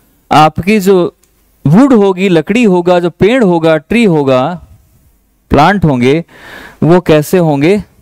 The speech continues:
Soft होंगे। Soft wood होने की वजह से ये furniture के लिए क्या होगी? ये Furniture के लिए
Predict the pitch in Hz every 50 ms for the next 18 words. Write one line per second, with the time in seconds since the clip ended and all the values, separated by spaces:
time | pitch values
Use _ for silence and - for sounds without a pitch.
0 | _ _ - - - - - - 120 117 113 107 - - - 117 90 - 64 62
1 | - 113 113 - _ _ _ _ _ _ _ _ _ _ _ _ _ _ _ _
2 | _ _ _ _ _ _ _ _ _ _ _ _ _ _ _ _ _ _ _ _
3 | _ _ _ _ _ _ _ - - - - - - - - - - - - _
4 | _ - - - - - 233 269 294 - - 302 262 302 294 285 208 202 214 226
5 | 269 302 277 277 269 226 220 208 214 220 202 - - 240 247 220 226 214 - -
6 | 202 190 185 185 190 190 - 262 262 262 - 254 233 208 202 214 214 - 202 180
7 | 170 156 147 139 135 151 156 175 214 233 208 - _ _ _ _ _ _ _ _
8 | _ _ _ _ _ _ _ _ _ _ _ _ _ _ _ _ _ _ _ _
9 | _ _ _ _ _ _ _ _ _ _ _ _ _ _ _ _ _ _ _ _
10 | _ _ _ _ _ _ _ _ _ _ _ _ _ _ _ _ _ _ _ _
11 | _ _ _ - 196 196 196 208 233 233 - 294 285 277 277 269 254 226 226 233
12 | 214 165 143 139 180 -